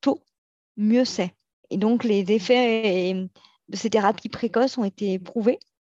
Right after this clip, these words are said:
Et donc, aujourd'hui, il y a des stages ouverts en Belgique. Et maintenant, il y a des stages également proposés,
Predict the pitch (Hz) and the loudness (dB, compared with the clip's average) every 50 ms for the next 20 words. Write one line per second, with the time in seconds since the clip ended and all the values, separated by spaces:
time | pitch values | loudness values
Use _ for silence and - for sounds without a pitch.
0 | _ _ _ _ _ _ _ _ _ _ _ _ _ - - 139 214 196 220 214 | _ _ _ _ _ _ _ _ _ _ _ _ _ -10 -4 -2 0 2 2 2
1 | 226 233 254 233 233 226 226 214 214 233 277 381 - - 220 220 240 220 214 233 | 4 4 4 4 4 2 2 0 0 -2 -4 -4 -6 -4 0 2 2 2 2 0
2 | 220 - - 247 247 254 226 240 226 202 220 214 233 240 226 202 202 196 196 208 | -4 -2 0 2 2 2 0 -2 -4 -4 -2 -2 -2 -2 -2 -4 -4 -4 -4 -4
3 | 196 269 370 - - - - _ _ _ _ - 226 233 220 220 220 220 208 196 | -4 -4 -6 -6 -8 -14 -20 _ _ _ _ 0 2 4 4 4 4 2 2 2
4 | 240 254 254 247 247 - 240 240 247 262 277 - - - - 220 208 202 202 196 | 2 2 2 2 -2 -2 -2 0 0 0 -2 -4 -6 -4 -4 -2 0 0 0 0
5 | 190 220 208 - - 247 247 262 247 262 233 185 190 180 185 202 202 214 269 330 | 0 -2 -4 -2 0 2 2 2 2 0 0 0 0 -2 -2 -2 -4 -4 -6 -8
6 | _ _ _ _ - _ _ _ _ - - 226 190 - 226 233 220 208 220 233 | _ _ _ _ -20 _ _ _ _ -12 -12 -8 -2 0 2 2 4 4 4 4
7 | 254 294 311 | 4 2 0